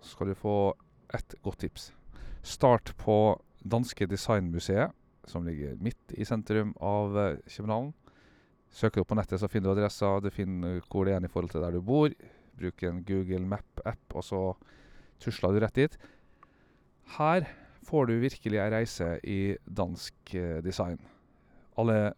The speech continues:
møblene de har funnet opp, alle radioene de har funnet opp, alle kjøkkenmaskinene de har funnet opp, klær, bildekunst, kjære vene. Jeg har vært der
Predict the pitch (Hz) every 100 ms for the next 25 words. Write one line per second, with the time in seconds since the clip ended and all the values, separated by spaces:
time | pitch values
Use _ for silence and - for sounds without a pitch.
0 | - 120 113 113 117 104 107 117 113 113
1 | - - 95 57 65 120 127 117 117 113
2 | - 110 104 95 76 78 69 - 123 -
3 | 113 113 120 110 107 107 101 104 101 98
4 | - - - - - - - - - 113
5 | 117 117 123 - - - - - - 98
6 | 120 123 120 - 117 113 - - - -
7 | - - 131 123 95 110 92 90 110 _
8 | _ - _ _ _ _ _ _ - 117
9 | 117 113 113 113 127 135 110